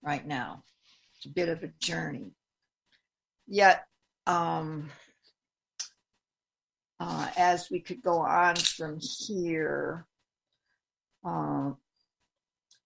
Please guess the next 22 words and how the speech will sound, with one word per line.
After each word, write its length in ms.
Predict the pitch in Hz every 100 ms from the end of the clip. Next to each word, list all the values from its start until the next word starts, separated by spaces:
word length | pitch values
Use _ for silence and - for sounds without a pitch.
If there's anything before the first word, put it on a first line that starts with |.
| _ _ _ _ -
we're 120 | 165
talking 400 | - 196 175 175
about 280 | 170 160 160
the 80 | 165
wise 460 | 170 156 151 151 -
owl. 460 | 156 151 131 - - _ _ _
We 160 | 196 196
know 360 | 214 240 254
that 180 | 208 185
a 60 | 170
plan 540 | - 214 214 190 165
to 180 | - 175
capitalize 1500 | - 208 240 262 262 180 151 - - - - - - - - _ _ _ _ -
on 220 | 165 165
tragedy 880 | - - 175 170 170 - - - - _ _ _ _ _ -
will 200 | 170 160
always 460 | - 180 190 196 -
be 160 | 175
taken 600 | 160 - 185 175 156 151 160
when 180 | 165
it 140 | 160 151
occurs. 1000 | 147 - - 208 165 - - - -